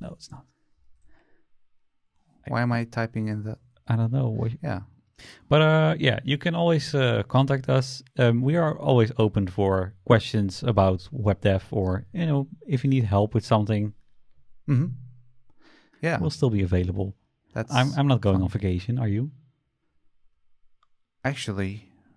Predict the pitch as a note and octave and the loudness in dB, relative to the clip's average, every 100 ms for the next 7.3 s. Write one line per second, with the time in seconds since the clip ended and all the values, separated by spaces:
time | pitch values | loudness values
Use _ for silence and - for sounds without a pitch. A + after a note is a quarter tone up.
0 | _ - B2 A2 - C3 A#2 - A#2+ A2 | _ -6 -4 -4 -4 -4 -4 -2 0 0
1 | F#2 E2 - _ _ _ - _ - - | -2 -6 -14 _ _ _ -20 _ -20 -20
2 | - F#2+ F2+ F2 F2 E2+ F#2 F2+ F2 F2 | -2 0 2 2 -2 -2 0 2 2 0
3 | E2+ - F2 - E2+ E2+ G#2 A#2+ A#2+ A#2 | -2 -2 -6 -4 -4 -4 -6 -4 -4 -6
4 | - A2+ A#2 G2 F#2 - - _ _ C3+ | -2 -2 0 -2 -2 -6 -18 _ _ -8
5 | A#2 G#2+ G2 _ C3 A#2 A2 A#2 A#2+ G#2+ | -6 -6 -8 _ 0 2 2 2 2 0
6 | G#2 G2+ G2+ - _ - C3+ B2 - B2 | 0 -2 -8 -14 _ -8 -8 -8 -6 -4
7 | A2+ A#2 A#2+ | -4 -6 -10